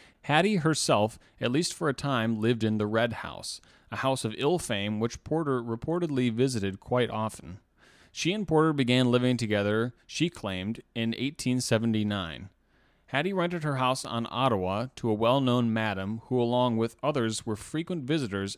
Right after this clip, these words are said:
at Porter and Hattie's home. Hattie also had several aliases she used in her business dealings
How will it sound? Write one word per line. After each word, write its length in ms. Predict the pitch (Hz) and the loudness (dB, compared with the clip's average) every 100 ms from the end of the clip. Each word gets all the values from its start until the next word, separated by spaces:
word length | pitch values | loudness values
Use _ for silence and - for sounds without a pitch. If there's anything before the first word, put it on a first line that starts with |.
| - | -8
at 180 | 110 | -8
Porter 400 | - 120 117 117 | -6 -2 0 0
and 180 | 107 104 120 | -2 -4 -4
Hattie's 320 | 110 107 104 | -2 -2 -6
home. 480 | - 123 90 - - _ _ _ _ _ _ - | -6 -6 -6 -14 -20 _ _ _ _ _ _ -4
Hattie 260 | 156 180 | 0 0
also 320 | 147 202 - | -2 -2 0
had 200 | 170 131 | 2 0
several 460 | 123 143 151 160 160 | 0 2 4 4 2
aliases 720 | 135 151 120 101 - 101 101 | 2 2 2 2 2 0 -2
she 220 | - - 135 | -6 -2 2
used 460 | 135 127 131 110 | 4 6 4 2
in 120 | 110 | -2
her 140 | 101 113 | 0 0
business 460 | 110 139 139 107 | 2 2 2 -2
dealings 480 | - 95 87 90 101 | -4 -4 -4 -6 -8